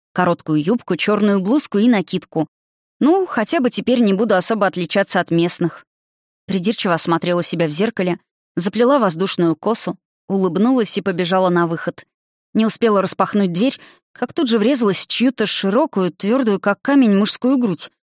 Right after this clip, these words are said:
"Ну и кто у меня под дверью караулит? Ауч!" Я сделала шаг назад и потёрла ушибленный нос, попутно поднимая глаза, чтобы понять, кто тут такой бесцеремонный и каменный. Беон,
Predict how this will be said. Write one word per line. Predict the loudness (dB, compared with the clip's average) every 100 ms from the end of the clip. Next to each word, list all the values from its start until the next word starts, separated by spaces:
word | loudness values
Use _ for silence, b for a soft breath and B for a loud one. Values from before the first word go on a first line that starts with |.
| _ _
"Ну | 2 2
и | 0
кто | 0 2
у |
меня | 4 4 2
под | 0 0
дверью | -2 0 0
караулит? | 0 2 4 2 0 -4 _ _ _ _
Ауч!" | 0 2 0 -4 -12 _ _ _ _
Я | -4 -4
сделала | -2 0 0
шаг | -2 -2
назад | 0 0 -2 -4 _ _ _ -8
и |
потёрла | -4 -2 -2 0 -2
ушибленный | -2 -2 0 2
нос, | 2 2 -2
попутно | -4 -4 -6 -6
поднимая | -2 0 2 0 2
глаза, | 0 2 0
чтобы | -2 -4
понять, | -2 2 2 0 -4 B B
кто | -4 -4
тут | -2 -4
такой | -2 0 0
бесцеремонный | -2 -2 0 2 4 4 4 0 b b
и | -4
каменный. | 0 2 2 2 0 -4 -20 _ _ _ -4
Беон, | 0 2 2 0